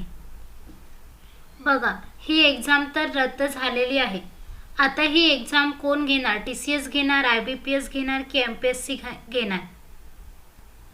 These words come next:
हे आपल्याला अजूनपर्यंत माहीत नाही. विद्यार्थ्यांनी आंदोलन करून निवेदनही दिले होते,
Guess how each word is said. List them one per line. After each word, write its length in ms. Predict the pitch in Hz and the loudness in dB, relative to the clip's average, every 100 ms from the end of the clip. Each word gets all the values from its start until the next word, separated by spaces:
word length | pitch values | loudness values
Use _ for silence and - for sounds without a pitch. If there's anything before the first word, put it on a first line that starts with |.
| - - | -18 -6
हे 140 | 294 | 4
आपल्याला 460 | 302 302 285 285 285 | 4 4 2 6 8
अजूनपर्यंत 760 | 269 220 269 277 269 262 254 | 8 6 -2 0 0 0 -2
माहीत 420 | 285 269 226 254 269 | 2 2 2 -4 -6
नाही. 280 | 233 190 - - - - - - - - - - - - - - - - - - | -6 -4 -6 -10 -16 -18 -20 -20 -20 -18 -18 -18 -20 -20 -20 -20 -20 -18 -18 -14
विद्यार्थ्यांनी 800 | 269 277 208 294 311 339 330 339 | -4 -4 2 2 4 4 6 6
आंदोलन 600 | 311 269 254 277 277 294 | 4 2 2 2 2 2
करून 340 | 302 302 285 202 - - - - | 0 0 -2 -4 -10 -18 -20 -16
निवेदनही 720 | 262 277 285 294 294 294 285 311 | -4 0 2 2 2 0 0 0
दिले 280 | 294 262 269 | 0 2 2
होते, 400 | 247 - 180 | 2 -2 -8